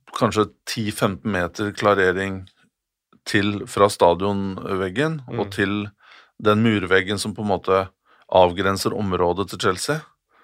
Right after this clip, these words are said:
Speaker 1: Det er ikke noe mer, og det, og så er du jo rett ut på, på vei, og du er rett inn i andre bygg og sånne ting, så den ligger jo der klemt inne. Eh, og derfor så ser jeg at den eneste muligheten er å bygge den ned litt, men å gjøre det liksom skikkelig vipp,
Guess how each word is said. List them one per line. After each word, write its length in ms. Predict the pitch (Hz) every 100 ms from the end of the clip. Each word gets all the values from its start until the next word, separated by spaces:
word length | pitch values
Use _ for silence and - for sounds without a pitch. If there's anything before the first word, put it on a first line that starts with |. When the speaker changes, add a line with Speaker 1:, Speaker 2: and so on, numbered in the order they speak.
| _ _ -
Speaker 1:
Det 60 | 107
er 100 | 107
ikke 120 | 120
noe 120 | 160
mer, 200 | 135 98
og 200 | 107 113 107
det, 120 | 120
og 80 | 113
så 140 | 101
er 60 | 131
du 60 | 127
jo 80 | 113
rett 280 | 104 -
ut 120 | 98 87
på, 140 | 110 104 101 98 98
på 160 | 92 107
vei, 220 | 95 98 104
og 120 | 101
du 80 | 98
er 260 | 101 101 98 - 98 - -
rett 280 | 104 104 -
inn 100 | 98
i 40 | 104
andre 260 | 95 95
bygg 200 | 95 104
og 100 | 110 113
sånne 160 | 113
ting, 140 | 135 127
så 120 | 117
den 100 | 117
ligger 260 | 101 95 107
jo 40 |
der 300 | 104 98 98 95 _ -
klemt 340 | 113 101 104
inne. 220 | 110 110 135 _ - - - - - - - - -
Eh, 240 | - 117 110
og 220 | 104 107
derfor 240 | 107 101
så 120 | 117
ser 180 | 120 107
jeg 100 | 95
at 120 | 95
den 180 | 110 107
eneste 320 | - 107 90 113
muligheten 320 | 98 98 131
er 80 | 104
å 60 |
bygge 240 | 92 95 95
den 200 | 101 98
ned 200 | 90 92
litt, 200 | 131 143
men 160 | 107 107
å 40 |
gjøre 260 | 107 92 92
det 80 | 98
liksom 160 | 101
skikkelig 400 | 98 - - 107 92
vipp, 420 | 90 _ _